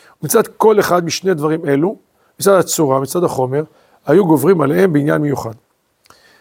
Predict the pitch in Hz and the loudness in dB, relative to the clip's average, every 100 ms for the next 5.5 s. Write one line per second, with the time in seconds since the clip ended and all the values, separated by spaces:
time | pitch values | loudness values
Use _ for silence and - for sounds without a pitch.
0 | _ - 185 277 - 196 160 - 214 185 | _ 0 4 4 4 2 2 2 2 2
1 | 151 143 - - - 151 180 156 151 _ | 2 2 -2 -6 -4 0 2 2 -2 _
2 | _ _ _ _ _ 180 226 226 214 220 | _ _ _ _ _ -2 0 0 -2 -2
3 | 202 175 170 175 _ _ _ _ _ _ | 0 -2 -4 -10 _ _ _ _ _ _
4 | _ _ _ _ - - - - - _ | _ _ _ _ -16 -16 -18 -20 -20 _
5 | _ _ - 160 | _ _ 0 2